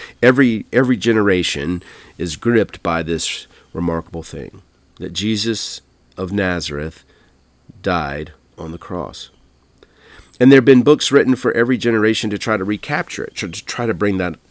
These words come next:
to life again. But all this collection of literature simply highlights the fact that the cross of Christ has been the central aspect in Christian thinking. Because as Christians, we feel that, that here in this event, there, there's such transcending significance, such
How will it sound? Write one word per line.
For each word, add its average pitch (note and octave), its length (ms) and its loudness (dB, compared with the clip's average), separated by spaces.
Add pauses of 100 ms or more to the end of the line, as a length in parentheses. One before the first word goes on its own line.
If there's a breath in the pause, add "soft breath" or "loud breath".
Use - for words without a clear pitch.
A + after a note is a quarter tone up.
to A2+ 100 -6
life B2+ 340 0
again. F2 260 -4
But F2 160 -4
all C#3 200 2
this D3+ 180 0
collection G#2+ 460 -2
of E2+ 100 -6
literature F#2 400 -2
simply A2 360 -2
highlights F#2+ 440 -2
the E2 100 -8
fact - 380 -8 (720 soft breath)
that - 80 -14
the F2+ 80 -8
cross A2+ 340 -2
of - 100 -6
Christ D2+ 480 -6
has D#2 140 -8
been E2+ 200 -4
the E2+ 100 -4
central A#2+ 560 2
aspect F2+ 720 -2
in F2+ 160 -6
Christian D#2+ 420 -8
thinking. D2+ 420 -12 (760 loud breath)
Because B2 300 2
as A#2+ 100 2
Christians, A#2+ 480 4
we A2+ 80 4
feel A2 280 2
that, G2 340 -4
that G#2 220 -4
here D3+ 240 4
in B2 100 4
this A#2 160 0
event, E2+ 360 -4
there, F#2+ 220 0
there's F#2+ 420 -6
such - 440 -2
transcending C3+ 920 2
significance, F#2+ 760 -6
such - 320 -4